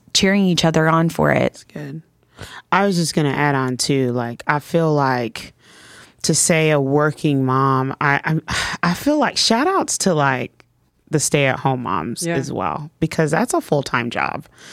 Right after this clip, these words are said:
Speaker 2: Three sixty-five, no breaks,
Speaker 3: Yep.
Speaker 2: okay?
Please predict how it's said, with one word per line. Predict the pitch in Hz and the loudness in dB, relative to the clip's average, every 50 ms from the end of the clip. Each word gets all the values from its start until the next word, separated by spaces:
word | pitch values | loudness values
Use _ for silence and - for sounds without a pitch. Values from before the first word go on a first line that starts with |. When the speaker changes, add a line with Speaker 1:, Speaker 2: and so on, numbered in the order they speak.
| - - - - - - _ - | -18 -18 -18 -18 -20 -12 _ 0
Speaker 2:
Three | 165 165 196 214 | 0 2 2 2
sixty-five, | - - 226 - - - 156 143 - 143 131 127 120 120 120 120 123 - | 0 0 -2 -2 -2 -2 -2 0 2 2 2 4 4 2 0 0 -2 -2
no | 131 131 127 127 | 0 0 0 0
breaks, | 131 - - - - - - - - - - 170 | 0 0 -2 -2 -2 -4 -4 -4 -2 -2 0 0
Speaker 3:
Yep. | 160 143 135 | 0 -2 0
Speaker 2:
okay? | - 160 151 156 143 139 147 - | 2 2 2 2 2 2 0 -2